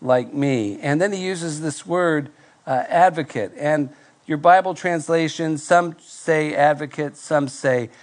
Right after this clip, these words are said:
helper, some say counselor. Um, uh, some, some old translations even say, uh, defender, uh, because that word,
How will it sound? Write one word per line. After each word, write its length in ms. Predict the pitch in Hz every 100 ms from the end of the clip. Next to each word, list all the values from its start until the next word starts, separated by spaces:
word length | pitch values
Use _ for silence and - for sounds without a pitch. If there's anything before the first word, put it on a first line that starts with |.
| _
helper, 520 | - 165 160 165 160
some 300 | 139 147 139
say 320 | 131 143 131 120
counselor. 760 | - 156 156 151 156 156 151 143 - - _ -
Um, 580 | 117 113 113 110 302 - -
uh, 160 | 127
some, 600 | 120 - 147 151 131 85
some 360 | 92 170 170 170
old 180 | 156 147
translations 640 | 147 131 135 131 - 123
even 260 | 131 127 120
say, 440 | - 131 123 113 - - -
uh, 140 | 131 120
defender, 800 | 120 - - 143 131 104 82 - _ _ -
uh, 200 | 107 107
because 440 | - 131 - 170 135
that 260 | 160 165
word, 580 | 165 180 190 170 156